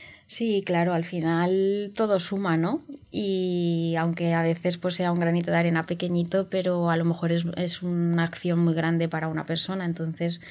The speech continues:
pues, en eso estamos, desde todo el equipo de Cocenfe, pues, ir, ir haciendo, pues, acompañamiento, dando tranquilidad, eh, aportando a las personas, básicamente.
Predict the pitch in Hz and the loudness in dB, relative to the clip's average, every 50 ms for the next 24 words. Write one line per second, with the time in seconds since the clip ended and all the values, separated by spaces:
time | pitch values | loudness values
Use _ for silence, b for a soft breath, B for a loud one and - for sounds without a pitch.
0 | B B B B B - 208 190 175 175 180 175 170 170 170 170 - 180 180 180 | B B B B B -2 0 0 0 0 0 2 2 2 2 0 0 -2 0 0
1 | 175 175 175 175 170 170 170 165 165 - - 165 165 185 196 190 170 - - 175 | 2 2 2 2 2 2 2 0 -2 -2 -2 -4 -2 -2 -2 -4 -6 -8 -6 -4
2 | 170 160 160 165 156 156 156 - 165 165 170 170 165 170 175 175 170 175 170 170 | -4 -4 -2 -4 -4 -4 -2 0 0 2 4 2 2 2 0 -2 0 0 0 0
3 | 175 175 170 175 175 170 170 180 190 190 - 190 180 - 180 175 170 170 170 170 | -2 -2 -2 0 0 0 0 -2 -4 -2 -2 -4 -2 -2 2 2 2 2 2 -2
4 | 170 B B B B B B B B B 214 202 185 170 170 175 175 165 165 170 | -6 B B B B B B B B B -2 2 2 2 2 2 2 2 4 4
5 | 170 170 170 170 170 175 170 170 175 170 170 180 170 175 175 170 170 175 180 185 | 4 4 2 0 -2 -2 -2 0 0 0 0 2 2 2 2 2 4 2 2 0
6 | 185 185 180 190 190 190 180 180 175 175 170 180 175 170 170 170 175 175 175 175 | -2 -2 0 0 0 2 2 0 0 0 0 2 0 0 0 0 0 2 2 2
7 | 170 175 180 185 190 190 196 202 202 208 - - 196 185 170 170 170 165 165 165 | 2 0 0 0 0 0 0 0 -2 -4 -6 -6 -4 -2 0 0 0 0 0 -2
8 | 160 160 160 160 156 160 - - 170 170 180 175 170 170 180 175 175 175 175 170 | -2 -2 -2 -4 -4 -2 -2 -2 0 2 2 2 2 2 2 2 2 2 2 2
9 | 160 160 - - 147 143 - - 165 - - - - - - - - - - - | 0 0 -2 -4 -6 -6 -6 -6 -8 -8 -8 -10 -10 -12 -14 -12 -12 -12 -12 -12
10 | - 202 175 170 - - - - | -12 -10 -10 -10 -10 -10 -14 -18